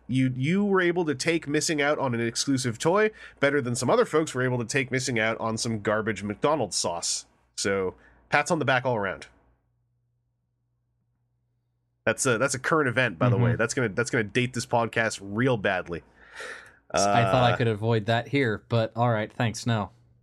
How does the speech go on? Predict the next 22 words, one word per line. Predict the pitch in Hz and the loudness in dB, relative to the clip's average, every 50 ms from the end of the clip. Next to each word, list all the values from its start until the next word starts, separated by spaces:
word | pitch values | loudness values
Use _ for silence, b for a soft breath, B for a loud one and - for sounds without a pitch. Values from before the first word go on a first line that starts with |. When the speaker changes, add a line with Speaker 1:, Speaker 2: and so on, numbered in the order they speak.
| _ _ _ _ _ _ _ _ _ _ _ _ _ _ _ _ _ - | _ _ _ _ _ _ _ _ _ _ _ _ _ _ _ _ _ -2
Speaker 1:
I'm | - 139 160 170 | 0 0 2 2
here | 147 175 202 208 208 190 | 2 2 4 4 4 2
to, | 185 170 156 139 | 2 -2 -2 0
I'm | - 160 185 185 | 0 0 0 2
here | 185 202 202 | 2 2 2
to | 175 170 | 0 0
drop | 147 131 160 180 185 175 - | 0 2 2 2 2 2 2
all | 160 180 196 196 | 2 2 2 2
the | 170 165 | 2 2
lousy | 151 147 139 143 147 127 135 | 2 2 2 2 2 0 -2
pop | 131 131 - 139 131 127 - | -4 -2 0 0 0 0 0
culture | - 135 127 120 - - 120 113 | -2 -2 0 0 0 0 0 2
on | 110 110 107 | 2 2 2
you, | 107 | 2
Aaron. | 110 120 135 139 | 2 2 2 0
Let's | 160 - | 0 2
talk | - 208 190 185 | 2 2 2 2
about | 175 180 151 123 - | 0 0 0 2 2
Big | 170 170 151 131 | 0 0 0 2
Bang | 131 147 156 170 156 151 | 2 2 2 2 0 -2
Theory | 135 - 143 131 123 113 101 | -2 0 0 2 2 0 -2
next. | 104 101 95 - - - - - | -2 -4 -4 -4 -6 -8 -8 -10